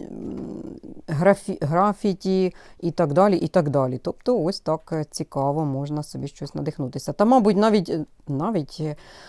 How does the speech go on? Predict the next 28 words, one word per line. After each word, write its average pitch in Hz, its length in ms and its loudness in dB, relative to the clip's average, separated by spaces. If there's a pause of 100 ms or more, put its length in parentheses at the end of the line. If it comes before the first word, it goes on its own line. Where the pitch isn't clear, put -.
(300)
е, 156 400 0 (280)
не 202 240 6
все - 200 4
можна 202 260 6
застосувати, 190 500 4
мабуть, 180 240 2
квітнику, 233 420 2
хоча, 247 220 4
я 233 40 8
думаю, 208 220 4
частину 240 500 2
з - 40 -18
цього 190 220 4
можна 160 300 4
застосувати 135 540 -4
квітнику. 143 560 -6 (460)
От, 156 280 2
але 190 360 10
частину 202 540 4
з 139 60 -2
нього 160 240 2
можна 160 260 0
навіть 160 180 2
застосувати 147 520 -4
собі 147 280 -8
в - 20 -8
повсякденному 147 680 -4
житті, 139 500 0